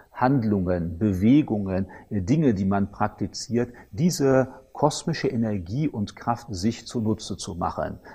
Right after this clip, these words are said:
ins Diesseits hereinzuziehen, dadurch glücklich, ausgeglichen oder gesund zu werden.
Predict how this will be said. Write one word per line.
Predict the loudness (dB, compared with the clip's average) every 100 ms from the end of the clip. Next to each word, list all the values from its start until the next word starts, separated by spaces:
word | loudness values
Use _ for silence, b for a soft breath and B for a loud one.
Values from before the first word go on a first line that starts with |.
| B
ins | 2 2 0
Diesseits | 0 0 2 2 2 0
hereinzuziehen, | -4 0 2 0 -2 -6 -6 -4 -4 -4 -8
dadurch | 0 2 2 0 -2 B B -8
glücklich, | 2 4 4 0 -4 -6 -12 _ _
ausgeglichen | 4 4 0 -8 -6 -6 -6 -8 B B B 2
oder | 2 4 2 0 -6 _ -8
gesund | -6 -2 -2 -2
zu | -6 -8 -4
werden. | -4 -4 -6 -14